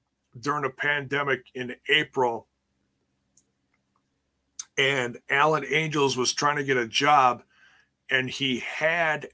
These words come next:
a match with Kenny Omega, and that's how he got this job with A E W.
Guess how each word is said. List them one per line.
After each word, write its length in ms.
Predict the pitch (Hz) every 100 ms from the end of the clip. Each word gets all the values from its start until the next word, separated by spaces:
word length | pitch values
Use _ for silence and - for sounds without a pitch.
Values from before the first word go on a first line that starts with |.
| -
a 100 | 131
match 880 | 123 123 165 208 190 147 - - _
with 460 | 135 139 120 - - _ _ -
Kenny 340 | 185 185 196
Omega, 680 | 175 170 196 185 135 127 117 _ _ _ _ _ -
and 100 | 139
that's 200 | 160 -
how 140 | 175
he 80 | 143
got 320 | 147 160 156
this 260 | 139 120 -
job 480 | 180 202 214 - _ -
with 260 | 151 151 - 165
A 100 | 165
E 260 | 170 160
W. 540 | 139 180 185 139 104